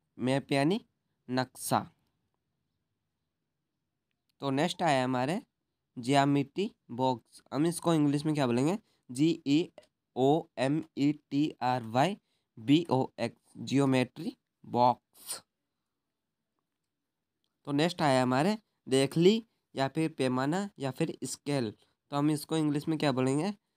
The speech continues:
आर यू एल ई आर, रूलर। रूलर यानी रेखली, पैमाना या फिर स्केल।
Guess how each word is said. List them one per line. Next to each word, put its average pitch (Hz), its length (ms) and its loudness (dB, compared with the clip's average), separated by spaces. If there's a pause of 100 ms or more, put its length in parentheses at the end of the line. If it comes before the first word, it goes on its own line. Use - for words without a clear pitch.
(320)
आर 139 280 2
यू 151 360 2 (120)
एल 143 360 0
ई 139 300 0
आर, 120 320 -2 (380)
रूलर। 143 380 2
रूलर 139 400 -2
यानी 156 280 -2 (360)
रेखली, 143 460 0 (320)
पैमाना 131 480 -2 (180)
या 123 140 -4
फिर 165 220 -6 (180)
स्केल। 127 440 -14